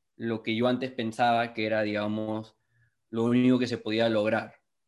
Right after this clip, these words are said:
o lo que era como que viable, lo que era pragmático, lo que era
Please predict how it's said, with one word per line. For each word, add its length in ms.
o 380
lo 140
que 100
era 140
como 200
que 140
viable, 640
lo 140
que 120
era 300
pragmático, 800
lo 180
que 200
era 380